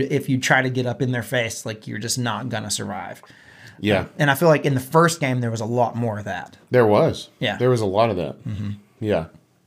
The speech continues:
Speaker 1: But that being said, it, it seems like if you're willing to be patient and just wait, like, uh, it, it really makes things a lot easier.
Speaker 2: Mm-hmm. And you have some, you know, really good ranged options, too, with the axe. Like,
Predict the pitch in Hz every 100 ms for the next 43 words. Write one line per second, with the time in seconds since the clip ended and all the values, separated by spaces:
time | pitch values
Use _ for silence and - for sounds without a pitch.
0 | _ _ _ _ - - - - 143 139
1 | 170 151 143 135 170 151 - 156 - 147
2 | 127 190 226 170 131 123 143 131 131 117
3 | 143 160 143 120 120 117 117 110 117 110
4 | 104 104 - 127 120 117 104 117 143 -
5 | _ _ _ - 113 101 110 98 107 -
6 | _ _ - - 147 147 147 131 123 -
7 | 120 104 101 98 101 101 110 92 - 101
8 | 98 95 87 _ _ _ _ _ - 170
9 | 208 262 170 123 98 98 117 98 95 147
10 | 160 113 120 98 107 104 101 104 101 92
11 | 85 110 101 90 90 92 92 - - 92